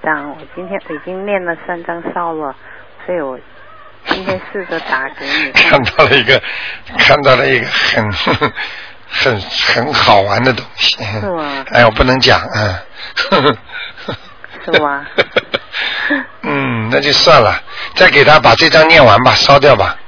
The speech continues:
Speaker 1: 好。
Speaker 2: 就没了。
Speaker 1: 哦。
Speaker 2: 嗯，好吗？
Speaker 1: 哦。
Speaker 2: <laughs>
Speaker 1: 那是有什么？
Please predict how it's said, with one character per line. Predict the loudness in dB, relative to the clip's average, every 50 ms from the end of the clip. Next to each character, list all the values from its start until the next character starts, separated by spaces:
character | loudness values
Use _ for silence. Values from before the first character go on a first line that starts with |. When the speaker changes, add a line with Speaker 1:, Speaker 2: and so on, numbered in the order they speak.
| -18 -16 -10 -4
Speaker 1:
好。 | -2 0
Speaker 2:
就 | 0 2 2
没 | 2 4 4 6
了。 | 4 4 2 0 -8 -18 -18 -12
Speaker 1:
哦。 | -6 -4
Speaker 2:
嗯， | -2 -2 -2 -4 -6 -10 -16 -16 -8 2
好 | 4 4 6
吗？ | 6 6 4 4 2 0 -10 -14 -6
Speaker 1:
哦。 | -2 -2 0 0 -2 -4 -6 -8 -4 -4 -2 2 2
Speaker 2:
<laughs> | 2 2 2 0 0
Speaker 1:
那 | 0 -2 -2 -2 -10
是 | -10 -8 -4 -2
有 | -2 -2 -2
什 | -4 -8 -10
么？ | -10 -8 -6 -6 -6 -6 -6 -6 -6